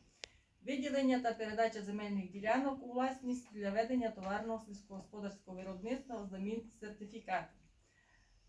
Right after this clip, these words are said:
Про надання дозволу на поділ земельної ділянки комунальної власності за адресою село Арданово, триста дев'яносто сім А на дві окремі ділянки.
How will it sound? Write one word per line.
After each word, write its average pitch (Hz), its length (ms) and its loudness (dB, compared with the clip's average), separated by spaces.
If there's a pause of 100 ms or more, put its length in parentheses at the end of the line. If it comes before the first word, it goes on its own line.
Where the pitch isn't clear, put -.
(360)
Про 247 220 2
надання 254 420 6
дозволу 233 520 2
на 240 120 8
поділ 247 360 -2
земельної 233 440 -2
ділянки 226 540 0
комунальної 220 680 -2
власності 226 640 -2
за 208 120 -6
адресою 226 640 -2
село 208 260 -8
Арданово, 208 500 0
триста 214 340 -10
дев'яносто 196 600 -6
сім 196 320 -12
А 240 200 2 (320)
на 196 240 -6
дві 208 240 -6
окремі 208 420 -6
ділянки. 185 520 -6